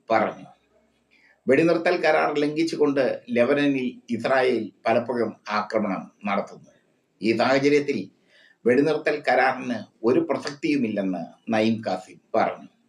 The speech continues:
മുമ്പത്തെ പോലെ ഒരു അനുഭാവപൂർണമായ യുദ്ധം ഇനി ഇസ്രായേൽ പ്രതീക്ഷിക്കേണ്ടെന്നും അദ്ദേഹം പറഞ്ഞു. ഹിസ്ബുള്ള യഥാർത്ഥത്തിൽ ഇസ്രായേൽ സൈനിക ക്യാമ്പുകൾ,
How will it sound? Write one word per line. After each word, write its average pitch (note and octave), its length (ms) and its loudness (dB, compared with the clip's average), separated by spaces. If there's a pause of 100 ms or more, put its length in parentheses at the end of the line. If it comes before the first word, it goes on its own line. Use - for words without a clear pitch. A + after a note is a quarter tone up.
(640)
മുമ്പത്തെ E3 420 4
പോലെ E3 280 4 (720)
ഒരു C#3 200 4 (120)
അനുഭാവപൂർണമായ D3+ 1120 0 (280)
യുദ്ധം A#2+ 360 2 (300)
ഇനി C3 200 2 (140)
ഇസ്രായേൽ C3+ 560 -2
പ്രതീക്ഷിക്കേണ്ടെന്നും A2 1040 -4
അദ്ദേഹം G2 380 -4
പറഞ്ഞു. - 240 -20 (880)
ഹിസ്ബുള്ള E3 520 0
യഥാർത്ഥത്തിൽ D#3+ 600 0 (280)
ഇസ്രായേൽ D#3+ 520 2 (720)
സൈനിക D3 360 0
ക്യാമ്പുകൾ, C#3+ 480 0